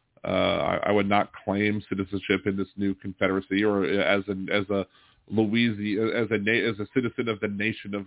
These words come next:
Louisiana. I would still be, want to be and continue to be counted as an American citizen. And I would hope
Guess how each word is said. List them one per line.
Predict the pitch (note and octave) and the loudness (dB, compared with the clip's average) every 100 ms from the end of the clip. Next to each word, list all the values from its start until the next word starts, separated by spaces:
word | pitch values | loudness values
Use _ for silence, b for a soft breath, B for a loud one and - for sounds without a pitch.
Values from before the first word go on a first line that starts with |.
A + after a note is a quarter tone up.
| F#2+ | -6
Louisiana. | G2+ G2+ F#2+ F#2+ F2 F#2 A#2+ - b b - | -4 -4 -4 -6 -6 -6 -6 -10 b b 0
I | G#2 | 2
would | G#2+ - | 2 2
still | A2 G#2+ | 2 2
be, | G2 | 0
want | F#2+ G2+ G2 | -6 -4 -2
to | |
be | G2 G2+ G2+ | -2 -2 -2
and | G2 - | -4 -10
continue | - - G2+ F#2 | -18 -12 -8 -8
to | |
be | F#2 F#2+ - | -8 -8 -2
counted | G2 G2 | 0 0
as | G2 G2 | 0 -2
an | |
American | G2 F#2+ G2 G2 | -2 -4 -4 -4
citizen. | A#2 A2+ G#2 | -4 -2 0
And | G#2+ | 2
I | A2+ | 2
would | A2+ A2 | 4 4
hope | C3+ D#3+ C#3+ | 4 2 0